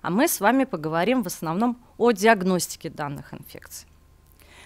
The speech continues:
Все методы диагностики герпес-вирусных инфекций подразделяются на клиническую диагностику, культуральное исследование, методы микроскопии, иммунологические методы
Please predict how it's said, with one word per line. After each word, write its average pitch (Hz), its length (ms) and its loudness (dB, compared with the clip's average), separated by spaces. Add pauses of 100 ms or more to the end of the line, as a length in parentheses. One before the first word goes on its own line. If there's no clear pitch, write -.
(500)
Все - 280 6
методы 294 400 6
диагностики 233 640 4
герпес-вирусных 226 880 0
инфекций 233 460 -2
подразделяются 196 1000 2 (120)
на 202 220 2
клиническую 247 760 2
диагностику, 277 680 2 (220)
культуральное 196 680 0
исследование, 269 720 0 (400)
методы 220 380 2
микроскопии, 175 880 -4 (400)
иммунологические 233 1000 2
методы 262 500 0